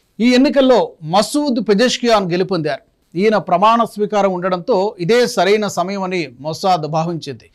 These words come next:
అధ్యక్షుడి ప్రమాణ స్వీకారానికి దేశ విదేశాల నుంచి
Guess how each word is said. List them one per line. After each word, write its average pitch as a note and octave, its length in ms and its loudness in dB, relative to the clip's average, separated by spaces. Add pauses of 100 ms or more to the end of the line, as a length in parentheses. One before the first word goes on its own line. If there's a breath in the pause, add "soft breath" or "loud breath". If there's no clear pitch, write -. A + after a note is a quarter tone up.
(440 soft breath)
అధ్యక్షుడి A3+ 540 4
ప్రమాణ A#3 380 2
స్వీకారానికి G#3 800 -2
దేశ F#3+ 300 -2
విదేశాల G3+ 500 -2
నుంచి F#3+ 420 -8